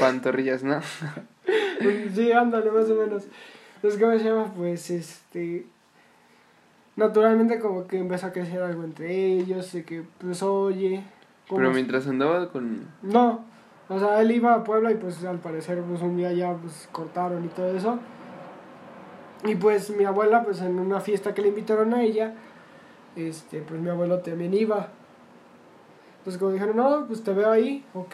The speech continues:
Speaker 2: te veo ahí." Entonces, mi abuela me platicó que en, en esos tiempos, si no te sacaban a bailar, o sea, siendo tu mujer, ya quedabas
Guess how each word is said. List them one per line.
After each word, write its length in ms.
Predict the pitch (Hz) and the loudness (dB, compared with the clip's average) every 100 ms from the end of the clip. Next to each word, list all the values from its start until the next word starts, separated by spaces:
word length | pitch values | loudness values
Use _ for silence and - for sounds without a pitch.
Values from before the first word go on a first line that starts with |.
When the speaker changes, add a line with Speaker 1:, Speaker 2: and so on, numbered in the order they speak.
| 202 220 | 0 0
Speaker 2:
te 100 | 196 | -2
veo 160 | 180 190 | -4 0
ahí." 280 | 196 226 226 - - - - - - - | 2 0 -6 -14 -20 -20 -20 -20 -14 -2
Entonces, 240 | 185 208 | 2 6
mi 60 | 226 | 6
abuela 240 | 220 220 | 6 4
me 120 | 214 190 | 2 -2
platicó 480 | 196 196 180 214 220 | -4 -2 0 0 2
que 80 | |
en, 120 | 202 202 | 0 2
en 220 | 196 196 | 0 0
esos 300 | 208 226 226 | 0 0 2
tiempos, 480 | 240 226 220 220 220 | 4 4 4 2 2
si 120 | 214 | 0
no 140 | 202 220 | 2 2
te 120 | 254 | 0
sacaban 460 | 220 185 220 233 208 | -2 2 4 4 2
a 40 | |
bailar, 640 | 165 165 175 233 330 - _ _ _ _ _ _ _ _ _ | -4 -4 0 0 0 -8 _ _ _ _ _ _ _ _ _
o 80 | 180 | -4
sea, 100 | 180 | -4
siendo 360 | 175 202 226 220 | 0 2 2 2
tu 140 | 220 | 0
mujer, 480 | 214 202 208 220 220 | 0 -2 0 0 -2
ya 160 | 185 180 | -6 -6
quedabas 440 | 190 190 196 190 | -4 -2 -4 -6